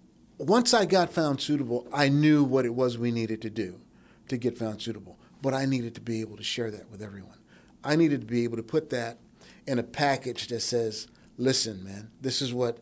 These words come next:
I did." All right. N-, and now, you know,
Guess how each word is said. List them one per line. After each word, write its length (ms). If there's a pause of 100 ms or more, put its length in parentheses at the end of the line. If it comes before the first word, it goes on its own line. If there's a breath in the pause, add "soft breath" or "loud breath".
(240 soft breath)
I 140
did." 260 (500 soft breath)
All 80
right. 80 (100)
N-, 180
and 160
now, 320 (300 soft breath)
you 80
know, 160